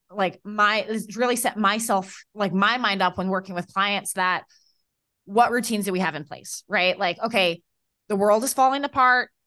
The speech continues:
Life is, like, every, like, the ground is so unstable, but what things can we control, right? And that's where, going back to the eating disorder discussion, a lot of eating disorders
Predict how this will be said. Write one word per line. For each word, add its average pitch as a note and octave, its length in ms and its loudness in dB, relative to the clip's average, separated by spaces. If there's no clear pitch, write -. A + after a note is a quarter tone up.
Life F#3 300 -4
is, A#3 180 -2
like, G3 180 -4
every, C#4+ 540 2
like, B3+ 320 0
the B3 140 0
ground A#3 320 0
is C#4 120 -4
so C4+ 180 2
unstable, C4+ 640 0
but G3 240 -4
what C4 300 -2
things D4+ 240 -4
can A#3 220 -4
we G#3+ 180 -4
control, F#3+ 540 -2
right? F3 360 -2
And A3+ 320 0
that's D4 420 0
where, C4 500 2
going B3+ 240 -4
back B3 220 -2
to A#3+ 60 -12
the G#3+ 120 -10
eating A3+ 300 -6
disorder G#3 360 -6
discussion, F3+ 600 -8
a F3+ 60 -6
lot F#3 280 0
of B3 80 -8
eating D#4 260 -4
disorders F3+ 640 -4